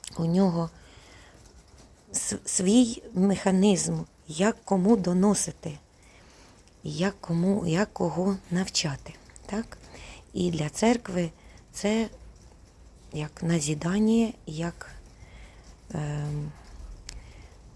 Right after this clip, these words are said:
інструкція к дійствію. Так? Слово я це получила і на сон. Сон був такий короткий,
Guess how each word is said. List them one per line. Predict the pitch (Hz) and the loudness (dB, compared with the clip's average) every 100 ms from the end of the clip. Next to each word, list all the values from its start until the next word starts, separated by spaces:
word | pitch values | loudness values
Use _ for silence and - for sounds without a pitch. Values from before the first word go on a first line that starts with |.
| - - - | -20 -20 -2
інструкція | - 196 - 254 - 214 202 196 - | 2 4 4 2 2 2 4 2 -2
к | - | -6
дійствію. | 160 160 - - 156 147 | -2 0 -2 -6 -10 -6
Так? | 220 240 - - - - - - - - - - - - - - - - | -4 -4 -6 -20 -20 -20 -20 -20 -20 -18 -18 -20 -20 -20 -20 -20 -20 -18
Слово | - - 226 247 208 | -8 0 4 4 4
я | 185 | 2
це | 175 180 | -2 -6
получила | - 185 175 175 - 170 156 160 - - | -6 -4 -2 -2 -2 0 -2 -6 -8 2
і | 240 | 6
на | 247 233 | 6 6
сон. | 226 - 165 156 190 - _ _ _ _ _ - - - - - - _ - _ - - - - - - - - - - - - - - - - | 2 -2 -2 -2 -4 -8 _ _ _ _ _ -20 -20 -20 -20 -20 -20 _ -20 _ -20 -20 -20 -20 -20 -20 -20 -20 -20 -20 -20 -20 -18 -18 -18 -14
Сон | - 254 254 | 2 8 8
був | 202 208 | 8 2
такий | - 196 - 156 | -2 -8 -6 -8
короткий, | - - 202 151 - 226 262 | -4 -2 0 -2 -6 -4 -4